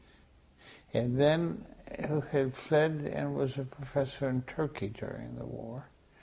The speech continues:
and had worried whether antibodies were univalent or bivalent. Uh,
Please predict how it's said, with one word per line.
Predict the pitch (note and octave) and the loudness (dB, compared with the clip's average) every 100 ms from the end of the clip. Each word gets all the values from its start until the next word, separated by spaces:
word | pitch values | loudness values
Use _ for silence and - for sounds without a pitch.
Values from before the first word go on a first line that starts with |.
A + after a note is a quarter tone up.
| - - - - - - - - - - | -20 -20 -20 -20 -20 -20 -20 -20 -16 -2
and | D3 D3 C#3+ C#3 C#3+ C3 - - - - - - | 2 4 4 4 0 -4 -8 -18 -20 -20 -20 -6
had | C#3+ C#3 | -2 2
worried | C#3+ D#3+ F3+ E3+ | 4 4 4 4
whether | D3 C#3+ C#3+ C#3+ | 2 2 2 0
antibodies | - D3 D3+ D3+ C#3 C3+ C#3 C3 - | 2 2 2 2 2 2 2 0 2
were | C3+ C3 | 4 6
univalent | C#3+ D#3 C3+ C3 B2+ B2 B2 | 4 2 2 4 4 2 0
or | A#2 | -2
bivalent. | A#2+ A2+ A2+ A#2 A#2 A2 C3+ D#3+ - - - _ - - - - - - - - - - - - - - | 0 0 0 -2 -2 -2 -4 -6 -8 -18 -20 _ -20 -20 -20 -20 -20 -20 -20 -20 -20 -20 -20 -20 -20 -10
Uh, | B2+ B2 A#2+ | -4 -2 -2